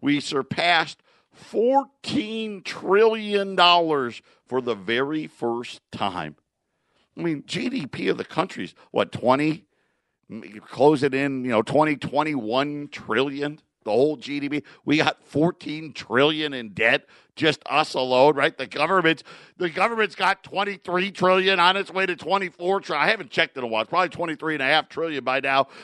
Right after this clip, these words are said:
The central bank, they've got four and a half trillion. Yeah, fine. What? That's fine. Mortgage borrowing rose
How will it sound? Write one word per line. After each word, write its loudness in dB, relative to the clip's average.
The 0
central 2
bank, 6
they've 6
got 6
four 8
and 4
a 4
half 2
trillion. 2
Yeah, 2
fine. -4
What? 0
That's -6
fine. 2
Mortgage 4
borrowing 4
rose 6